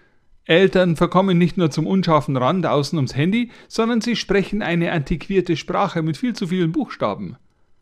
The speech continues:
Ich fühle mich wie ein Dinosaurier, als ich den wieder begonnenen Klarinettentönen durch die Wohnung entgegenrufe: „Die heißen Vorzeichen!“ Ob das Aussterben der echten Dinos einen Präzedenzfall für unsere Generation geschaffen hat? Hoffentlich nicht.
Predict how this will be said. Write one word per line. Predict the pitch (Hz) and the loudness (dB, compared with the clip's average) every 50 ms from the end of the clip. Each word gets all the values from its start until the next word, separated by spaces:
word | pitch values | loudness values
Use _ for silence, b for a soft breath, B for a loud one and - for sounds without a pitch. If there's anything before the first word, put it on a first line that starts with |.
| _ _ _ _ _ _ _ _ _ | _ _ _ _ _ _ _ _ _
Ich | - 180 | -6 -2
fühle | - 254 262 233 | 0 0 2 2
mich | 208 202 180 - | 2 0 0 0
wie | 208 | 0
ein | 190 175 160 | 0 0 0
Dinosaurier, | 156 175 160 151 143 156 208 285 311 320 269 226 196 165 143 | 0 -2 -2 -2 0 0 0 0 0 0 -2 0 2 2 2
als | 131 127 123 135 139 135 | 4 4 2 2 0 0
ich | 160 156 131 | 0 -2 0
den | - 156 139 135 | 2 2 2 2
wieder | 131 160 156 160 135 | 2 2 2 4 4
begonnenen | 139 131 147 147 156 156 151 147 143 139 139 135 | 4 2 2 2 2 4 2 4 2 2 0 0
Klarinettentönen | - 143 139 135 139 143 143 147 143 - 170 151 135 143 143 143 139 143 | 2 2 2 2 2 2 0 0 -2 -2 -4 -2 0 0 2 2 2 4
durch | 143 147 139 - | 4 2 2 2
die | - 151 | 0 2
Wohnung | 135 160 170 170 160 151 | 2 4 2 4 4 4
entgegenrufe: | 147 143 - - 180 175 170 175 170 180 165 147 185 180 B B B B B - | 2 2 2 0 0 2 4 6 6 6 6 6 4 2 B B B B B 2
„Die | 202 196 | 4 6
heißen | 156 156 185 220 214 - 262 269 | 8 8 8 8 6 6 6 6
Vorzeichen!“ | 175 - 190 294 277 - - - 269 247 226 202 - - - 165 135 117 - - - _ _ - _ _ _ _ _ _ _ _ _ _ _ _ _ _ _ _ _ _ _ _ _ _ _ _ _ _ _ _ _ _ | 8 10 10 10 10 10 8 10 10 12 12 10 10 8 4 2 2 2 0 -8 -18 _ _ -20 _ _ _ _ _ _ _ _ _ _ _ _ _ _ _ _ _ _ _ _ _ _ _ _ _ _ _ _ _ _
Ob | 226 214 - | -8 -8 -4
das | - 220 202 - | -4 -4 -4 -4
Aussterben | - - 190 185 156 - 196 185 170 151 135 | -4 -4 -4 -4 -4 -4 -4 -4 -2 -2 -2
der | - - - | -2 -2 -4
echten | 180 175 - - - 180 | -4 -6 -6 -6 -6 -4
Dinos | 160 180 190 175 185 165 - | -4 -4 -4 -4 -4 -6 -4
einen | 151 143 139 139 135 | -4 -2 0 0 0
Präzedenzfall | 131 131 135 135 - 131 123 143 190 220 208 - - 151 139 131 | 0 -2 -2 -2 -2 -2 -2 -2 -2 -2 -4 -4 -2 -2 0 0
für | 135 135 151 | 0 0 0
unsere | 147 147 139 160 156 151 | 0 0 0 0 0 2
Generation | 143 151 156 156 151 151 147 - - 143 139 143 147 | 0 0 0 2 2 0 0 0 -2 -2 0 2 2
geschaffen | 151 156 151 185 170 156 - - 190 170 | 0 0 2 -2 -4 -4 -4 -4 -2 -2
hat? | 185 214 208 - _ _ _ _ _ _ _ | -2 -4 -8 -12 _ _ _ _ _ _ _
Hoffentlich | - 127 120 - 135 120 117 110 - - | -2 -2 -2 -2 -4 -4 -4 -6 -6 -6
nicht. | 220 180 113 - - - - | -6 -6 -6 -6 -10 -20 -20